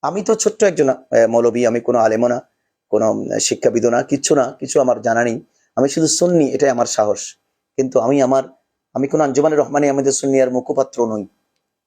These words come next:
এ কথা কেউ আমাকে বলতে বলে, বলেন নাই। আমি আমার ইমানের তাগাদে আপনার ভিডিওটা শুনবার পরে দুঃখ লেগেছে,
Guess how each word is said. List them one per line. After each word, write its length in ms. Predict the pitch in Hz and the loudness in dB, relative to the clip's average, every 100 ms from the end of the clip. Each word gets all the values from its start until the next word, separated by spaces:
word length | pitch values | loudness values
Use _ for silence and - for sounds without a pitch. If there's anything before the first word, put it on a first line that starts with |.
| _ _ _ | _ _ _
এ 60 | 160 | -6
কথা 180 | 175 175 | -4 -4
কেউ 140 | 180 185 | 0 0
আমাকে 220 | 170 170 | 0 0
বলতে 240 | 156 127 - | -2 0 0
বলে, 180 | 131 143 - | 0 -2 -2
বলেন 220 | 131 147 135 | -2 0 0
নাই। 160 | 120 | -2
আমি 180 | 113 135 147 - _ _ | -2 -2 -2 -4 _ _
আমার 180 | 131 143 | -2 0
ইমানের 300 | 143 156 170 | 0 0 0
তাগাদে 340 | 156 117 - | -2 -2 0
আপনার 240 | 120 - 110 | -2 -2 -4
ভিডিওটা 280 | 127 135 139 | -4 -2 -4
শুনবার 340 | - 127 131 | -2 -2 -2
পরে 180 | - 135 | 0 0
দুঃখ 200 | 127 131 | 0 0
লেগেছে, 320 | 175 175 170 | 0 0 -2